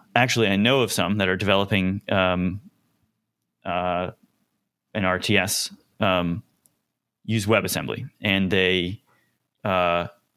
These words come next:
run the, the server both on the client and the server, and they do that. And so that's ultimately where we'd like to go with this. So ultimately, we wanna run Space Time D B not only in the server, but also in the client, and have them synchronize between each other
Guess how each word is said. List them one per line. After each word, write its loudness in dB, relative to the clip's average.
run 0
the, -4
the 0
server 2
both 0
on -2
the -4
client 0
and 0
the -4
server, -2
and -2
they 0
do 0
that. -2
And -4
so -2
that's 2
ultimately 2
where 2
we'd 0
like -4
to -4
go -2
with -8
this. -6
So -2
ultimately, 2
we 2
wanna 2
run 2
Space 0
Time 0
D 0
B -2
not 2
only 2
in 0
the -2
server, -2
but -4
also 0
in 0
the -4
client, -6
and -2
have 0
them 0
synchronize 0
between -6
each 0
other -2